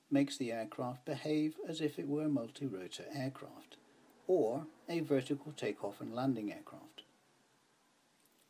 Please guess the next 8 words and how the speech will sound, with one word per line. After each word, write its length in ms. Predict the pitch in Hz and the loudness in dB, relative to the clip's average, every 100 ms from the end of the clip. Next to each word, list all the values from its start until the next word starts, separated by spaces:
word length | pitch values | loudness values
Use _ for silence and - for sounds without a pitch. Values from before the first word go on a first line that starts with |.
| _ | _
Fixed 380 | - 165 - - | -2 -2 -2 -6
wing 400 | 117 208 233 139 | 0 2 4 2
vertical 500 | 131 120 107 - - | 0 -8 -8 -10 -12
mode 400 | 120 113 123 180 - _ _ _ _ - | -10 -8 -8 -10 -12 _ _ _ _ -2
makes 220 | 160 - | -2 0
the 100 | 165 | 4
aircraft 480 | 151 147 147 143 - | 4 6 0 0 -2
behave 520 | 175 135 104 107 | -4 0 0 -2